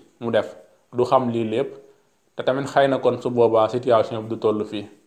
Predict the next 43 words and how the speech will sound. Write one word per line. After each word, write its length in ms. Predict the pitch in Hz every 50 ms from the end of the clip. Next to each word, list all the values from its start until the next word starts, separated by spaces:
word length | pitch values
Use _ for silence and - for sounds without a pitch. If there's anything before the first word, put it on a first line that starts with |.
| _ _ _ _ _ _ _ _ _ _ _ -
Mais 220 | 120 117 117 117
tamit 220 | 117 120 117 120 120
ñun 180 | 120 123 127 123
moom 240 | 120 113 110 113
kenn 180 | - 143 147 147
demul 220 | 139 131 127 117 110
ñu 80 | 107
des, 360 | 101 95 90 90 - - - - _ _ _ _ _ _ _ -
parce 180 | 127 120 -
que 60 | 135
ñun 320 | 120 120 120 120 117 117 117
dañoo 240 | 120 120 120 117 117
xaw 160 | - 120 120
a 40 | 123
doy 120 | 123 120
waar 260 | 123 127 127 143 151 -
trop, 280 | - 175 190 185 190 - - - - _ _ _ _ _ _ _ _ -
dañoo 180 | 120 117 120 117
xaw 220 | - 131 127 127
a 20 | 123
lëndëm 320 | 127 131 127 127 123 123
trop. 220 | - 175 185 - - - - - _ _ _ _ _ _ _ _ _ _ _ _ _ _ _ _ _ _ _ _ _ _ _ _ _ _ _ _ -
Te 60 | 151
bu 180 | 143 147 165
ñu 80 | 180 185
bëggee 320 | 175 175 180 170 170 165
defuk 300 | 151 151 143 151 147 143
jubadi 280 | 131 139 131 131 123 123
moom, 200 | 120 113 104 98 - - - _ _
sunu 280 | _ _ - 147 147 143
pexe 260 | 143 156 143 143 127
yu 80 | 135 143
ne 100 | 151 143
la 100 | 135 131
ñuy 140 | 123 120
lal 220 | 113 113 107 113 123 - -
pour 120 | 131 123
def 220 | 123 120 113 - -
ko. 120 | - 104 - - _ _ _ _ _ _ _ _ _ _ _ _ _ _ _ _ _ _ _ _
Mais 180 | 123 123 123 127
je 80 | 139 147
pense 240 | 147 165 151 143
que 200 | - 156 165 208